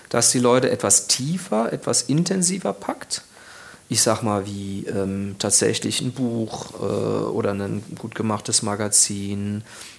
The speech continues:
möglicherweise auch ein Podcast, ja, wo die Leute halt intensiv und lange zuhören. Ähm,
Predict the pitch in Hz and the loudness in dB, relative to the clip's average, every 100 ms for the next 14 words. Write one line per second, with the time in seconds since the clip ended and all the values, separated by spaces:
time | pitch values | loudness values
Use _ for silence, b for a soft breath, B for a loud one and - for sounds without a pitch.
0 | B 110 123 139 135 117 127 147 147 185 | B 4 4 4 4 6 6 6 4 0
1 | 202 - - 98 - - 104 170 139 107 | -2 -2 0 2 2 0 0 0 0 0
2 | 98 98 104 95 101 110 104 107 107 104 | 2 2 0 0 -2 -2 -4 -4 -4 -2
3 | 110 110 127 120 117 107 107 110 B B | 0 0 2 2 2 2 0 -4 B B
4 | B B 107 104 107 104 104 | B B 4 4 6 4 2